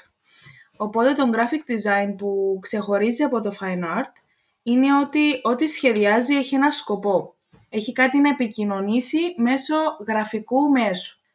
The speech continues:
Δηλαδή, ε, ένα λογότυπο πρέπει να επικοινωνήσει ακριβώς, ε, την φιλοσοφία κάθε εταιρείας. Π.χ., ε, μια,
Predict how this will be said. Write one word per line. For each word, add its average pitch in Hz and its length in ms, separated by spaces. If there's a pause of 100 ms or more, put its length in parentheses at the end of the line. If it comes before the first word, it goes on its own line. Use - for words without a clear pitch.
(160)
Δηλαδή, 226 920
ε, 226 520
ένα 254 160
λογότυπο 233 600 (280)
πρέπει 226 260
να 233 260
επικοινωνήσει 208 800
ακριβώς, 208 840
ε, 196 440 (440)
την 202 480
φιλοσοφία 208 680
κάθε 208 240
εταιρείας. 233 760
Π.χ., 202 240 (680)
ε, 208 380
μια, 214 560